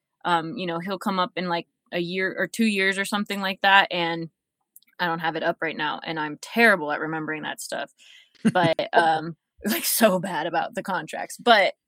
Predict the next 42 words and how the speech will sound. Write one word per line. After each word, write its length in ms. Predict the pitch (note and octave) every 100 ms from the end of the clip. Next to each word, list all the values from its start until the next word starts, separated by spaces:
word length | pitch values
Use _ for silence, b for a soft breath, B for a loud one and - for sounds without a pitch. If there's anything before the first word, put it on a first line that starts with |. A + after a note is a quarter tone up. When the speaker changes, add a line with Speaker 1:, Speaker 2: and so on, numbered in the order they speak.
| _ -
Speaker 1:
they, 500 | F#3 G3+ G#3+ G#3 -
you 140 | A3+ A#3
know, 140 | G3+
they're 140 | A3+
gonna 160 | A#3 B3+
wanna 260 | A#3+ A#3 F#3+
give 280 | G#3+ G#3
him 260 | A#3 A3+ A3+
some 200 | - G3+
big 160 | G3 F#3+
money, 380 | G#3 B3+ A3+ F#3+
and 120 | G3
he's 500 | - C4+ D4 C4 - _ _ _ _ _ - -
hitting 340 | D4 D#4+ D4 B3+
the 100 | G#3
ball 460 | F#3 G#3+ A3 G#3+ F3+
better, 520 | F3+ F#3 - - - _
you 120 | F#3
know? 160 | F3+ F3+
Like, 180 | G3 F#3
he's 160 | A#3 -
kind 200 | A#3+ A#3+
of 80 |
in 100 | A#3+
a 40 | A3+
tiny 240 | A3+ A3
Speaker 2:
Mm-hmm. 20 |
Speaker 1:
slump 280 | - G#3+ G3
right 160 | D#3+ -
now, 220 | A#3+ A#3 F3
but 180 | E3
he 320 | - - A3 B3
is 160 | A#3+ -
hitting 280 | A3 A3 G#3+
the 80 | F3+
ball 260 | F3+ F3
better 300 | D#3+ F3+ F3+
and 180 | C3+ F3
more 160 | F3+ E3+
consistent. 680 | F3+ E3+ - F3 - E3 _ _ _ _ _
And 300 | G#3 G#3 G3
Speaker 2:
Mm-hmm. 320 | C3 A2+ G2+